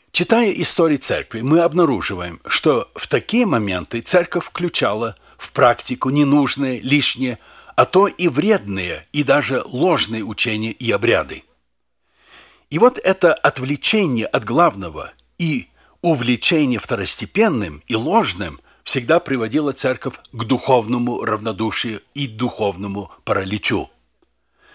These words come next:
Когда церковь переставала бодрствовать, в её ряды вкрадывались лжебратья и незаметно вносили свои лжеучения. Как ярко проиллюстрировал Господь подобные явления в притче о плевелах.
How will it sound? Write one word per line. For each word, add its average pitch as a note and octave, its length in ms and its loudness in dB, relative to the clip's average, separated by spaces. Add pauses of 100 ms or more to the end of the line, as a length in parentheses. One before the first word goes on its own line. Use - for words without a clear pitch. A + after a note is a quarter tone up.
(300)
Когда F#3+ 280 6
церковь F#3 440 0
переставала D3+ 640 0
бодрствовать, F#2 840 -4
в A2 80 -14
её F#3 320 4
ряды B2+ 460 2
вкрадывались C3 960 2 (240)
лжебратья D3 840 2 (520)
и F3 140 2
незаметно D#3 760 2
вносили B2+ 500 0
свои C#3 280 -2
лжеучения. C3+ 840 0 (680)
Как E3+ 240 4
ярко A3+ 320 4
проиллюстрировал D#3+ 1080 2
Господь F3+ 680 0
подобные C#3 500 2
явления A#2+ 460 0
в - 120 -8
притче B2+ 380 0
о - 140 2
плевелах. E2+ 720 0